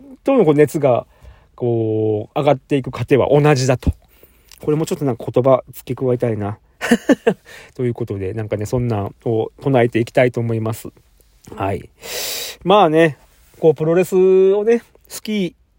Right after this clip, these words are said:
になったおかげでよ。あの、いろんな体育館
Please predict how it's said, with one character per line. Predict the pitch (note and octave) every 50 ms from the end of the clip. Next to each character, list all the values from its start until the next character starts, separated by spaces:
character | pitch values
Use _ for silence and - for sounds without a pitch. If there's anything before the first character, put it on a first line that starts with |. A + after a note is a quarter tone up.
| _
に | - D#3 C#3+
な | D3+ F3
っ |
た | - _ _ D3+ C3+
お | C3+ C3+
か | - D3+
げ | D#3+ F3+ G3+
で | A3+ A3
よ。 | F3 B2+ A#2 - _ _ _ _ _ _ _ _ _ _ _ _ -
あ | D3+ C3+ C3
の、 | B2+ B2+ B2+ B2+ C3 C3 - - _ _ _ _ _ _ _ _ _ _ _ _ _ _ -
い | - F3
ろ | D#3+ D#3+
ん | D#3+ D#3+ D#3+
な | D#3+ D#3+ D#3+ D#3+ D#3+
体 | - - E3+ E3+ E3+
育 | F#3 - - F#3
館 | - D3 C3 A2 G#2